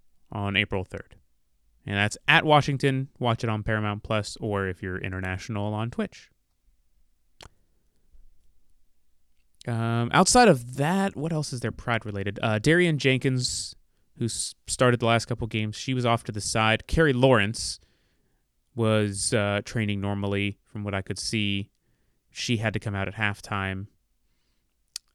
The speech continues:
Um, there were two other players after training that kinda stuck around for a bit and did some extra work with Seb Hines defensively. But outside of that, there's really no big, like,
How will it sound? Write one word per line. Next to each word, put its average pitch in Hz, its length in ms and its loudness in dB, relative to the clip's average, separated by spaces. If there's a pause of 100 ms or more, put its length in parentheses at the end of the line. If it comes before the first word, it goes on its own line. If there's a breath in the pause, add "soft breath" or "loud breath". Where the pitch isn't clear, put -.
(160)
Um, 101 640 -10 (1800)
there 104 80 -12
were 104 60 -8
two 190 240 2
other 165 160 6
players 123 640 2
after 120 340 0
training 110 460 0
that 104 200 -8
kinda 107 180 -2
stuck - 300 -2
around 104 360 0
for 110 120 -4
a 101 60 -4
bit 107 320 -2
and 101 420 -6
did 110 160 -6
some 104 120 -8
extra - 280 -8
work 104 240 -8
with - 100 -20
Seb 98 240 -4
Hines 135 460 0
defensively. 151 760 0 (720 soft breath)
But 123 100 -6
outside 139 280 -2
of 117 60 -6
that, 127 140 -6
there's 117 200 -10
really 208 180 -2
no 135 160 0
big, 110 420 0
like, 90 280 -6